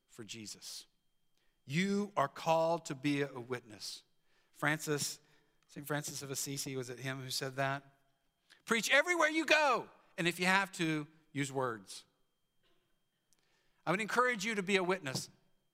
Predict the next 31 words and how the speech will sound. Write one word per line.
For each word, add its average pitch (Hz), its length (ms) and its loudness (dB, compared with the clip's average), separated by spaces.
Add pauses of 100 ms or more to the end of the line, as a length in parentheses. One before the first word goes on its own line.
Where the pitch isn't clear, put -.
(360)
for 160 180 -4
the 143 100 0
Lord. 123 360 -2 (1120)
I'm 240 120 4
not 285 200 4
asking 214 520 2
you 185 100 0
to 170 80 -4
tell 196 240 2
somebody 175 340 2
else's 175 340 0
story. 151 520 -2 (300)
I'm 233 160 4
not 262 160 4
asking 196 280 0
you 185 100 2
to 170 60 2
make 180 280 2
up 226 160 4
a 175 60 -2
story. 147 520 -4 (420)
I'm 220 160 4
asking 190 360 0
you 170 140 2
to 147 100 -2
witness 139 800 -4 (500)
what 139 200 0
you 165 200 -4
know 143 420 -2 (140)
about 131 320 -4
God. 117 440 0